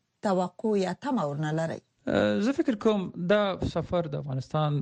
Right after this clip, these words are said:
Speaker 2: د چارو دپاره، د افغانستان سره د محلي مرستو دپاره، د افغانستان ته د سولې د راوړلو دپاره ډېر زیات مهم دی. زما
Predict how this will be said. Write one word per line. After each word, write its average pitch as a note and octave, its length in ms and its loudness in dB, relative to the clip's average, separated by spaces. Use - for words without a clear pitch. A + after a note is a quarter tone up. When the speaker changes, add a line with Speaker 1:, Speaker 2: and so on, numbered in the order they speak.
Speaker 2:
د E3+ 160 -4
چارو C#3+ 300 2
دپاره، C3 300 0
د A#2+ 60 -2
افغانستان B2 480 -4
سره A#2+ 200 -2
د A#2+ 100 -4
محلي A#2 240 -2
مرستو C#3+ 300 2
دپاره، B2+ 220 -2
د A#2+ 40 -2
افغانستان A#2 840 -2
ته B2 320 -2
د - 140 -10
سولې B2 280 -2
د A#2 60 -2
راوړلو A#2+ 400 0
دپاره B2+ 340 -2
ډېر A#2+ 160 0
زیات C3 220 -4
مهم - 220 -2
دی. - 160 -8
زما F3 180 4